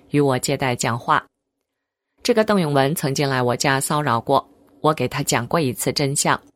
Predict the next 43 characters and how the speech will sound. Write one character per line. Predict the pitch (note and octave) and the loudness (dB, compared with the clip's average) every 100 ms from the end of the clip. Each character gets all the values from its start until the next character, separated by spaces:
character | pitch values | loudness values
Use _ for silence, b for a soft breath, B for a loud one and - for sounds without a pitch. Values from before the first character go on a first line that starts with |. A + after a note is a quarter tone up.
| _ _ _ _ _ - | _ _ _ _ _ -2
在 | F#3 | -2
他 | F3+ E3+ | 0 0
们 | D3+ | 2
的 | |
领 | C#3 C#3+ | 2 0
导 | D3+ B2+ | 2 2
还 | C3 B2+ | 2 -2
没 | C3+ | -2
过 | D3 | 0
来 | C3+ B2+ | 0 0
之 | B2+ D#3 | 0 -2
前， | - B2+ B2+ C3 - - | 0 0 0 0 -6 -2
我 | C#3+ | 0
与 | D3 | 0
之 | B2+ C#3 C#3 | 0 0 0
讲 | C3 A#2+ | 0 -2
着 | B2 | -4
真 | B2 C#3 | -2 -2
相， | C#3+ E3 C#3+ - _ _ _ | -2 -2 -2 -6 _ _ _
并 | G3 F#3 | -2 0
从 | D3+ | 0
身 | D#3 F3 | 0 0
上 | E3+ C3+ B2 | 0 0 0
拿 | B2 B2 | -2 -2
出 | - | -2
一 | C3 | -2
个 | C#3 B2+ | 0 0
真 | B2+ E3+ | 0 0
相 | F#3 C#3 | 0 -2
U | C3+ G3 | 0 -2
盘 | G3+ - A#2 | -2 -4 -4
塞 | B2 C#3 C3+ | -4 -4 -4
给 | B2+ | -4
他， | A#2 - C#3 - _ _ _ - | -4 -2 -2 -4 _ _ _ 0
并 | D3+ | 0
告 | C#3 C#3+ | 2 0
诉 | - C3+ | 2 -2
他 | - C#3+ - b b _ | -2 -2 -4 b b _
要 | E3 | 0
好 | D3 A2+ | 2 0
好 | - G3 G#3 | -2 -2 0
了 | A#2+ C3+ | -2 -4
解， | - C3 | 0 0